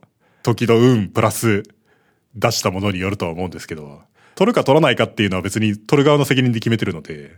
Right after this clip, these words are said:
いけると思ってるから取ってるので、別にそれについてはですね、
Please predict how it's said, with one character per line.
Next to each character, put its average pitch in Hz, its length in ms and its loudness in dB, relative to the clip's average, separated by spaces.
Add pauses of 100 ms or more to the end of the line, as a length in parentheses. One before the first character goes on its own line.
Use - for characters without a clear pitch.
(380)
い 139 100 -8
け 190 120 4
る 226 80 0
と 131 100 2
思 113 120 2
っ 104 40 0
て - 280 -2
る 92 100 -2
か 98 100 0
ら 92 100 0
取 113 140 2
っ - 40 -14
て - 140 -2
る 95 60 -2
の 92 80 -2
で、 85 80 -8
別 95 200 -2
に 139 260 2
そ - 140 -4
れ 156 80 6
に 165 80 4
つ 175 100 4
い 117 60 2
て 90 60 -4
は 80 60 0
で 80 80 -4
す - 120 -12
ね、 78 260 -10